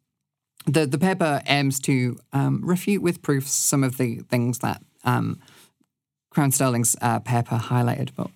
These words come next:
one of the things that it states is, um, "As such, clearly these distributive laws are at best badly written down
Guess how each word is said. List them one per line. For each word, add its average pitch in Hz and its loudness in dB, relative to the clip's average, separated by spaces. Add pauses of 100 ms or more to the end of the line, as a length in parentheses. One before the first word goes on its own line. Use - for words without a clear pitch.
one 156 0
of 151 2
the 147 2
things 139 0
that 131 0
it - -4
states - -2
is, 131 -2 (460)
um, 127 2 (560)
"As 208 2
such, - -2
clearly 170 0
these 135 0 (240)
distributive 143 0
laws 120 0
are 127 2
at 120 -2
best - -2
badly 135 0
written 120 0
down 113 -2